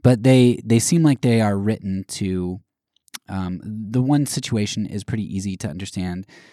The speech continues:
There's this guy who's writing to Augustine and, and asking about certain methods to weed out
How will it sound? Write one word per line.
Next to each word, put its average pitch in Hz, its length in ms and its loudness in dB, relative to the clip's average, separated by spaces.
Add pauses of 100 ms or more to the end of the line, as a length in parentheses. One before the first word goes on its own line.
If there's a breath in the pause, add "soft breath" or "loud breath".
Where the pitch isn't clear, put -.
(140 loud breath)
There's 101 140 -4
this 98 100 -4
guy 123 300 2
who's 110 180 -2
writing 107 300 0
to 107 120 -4
Augustine 98 560 -4
and, 90 300 -4
and 95 220 -6
asking 95 580 -8
about 92 380 -4
certain 101 360 0
methods 95 460 -2
to 92 340 -4
weed 101 340 0 (100)
out 92 420 -8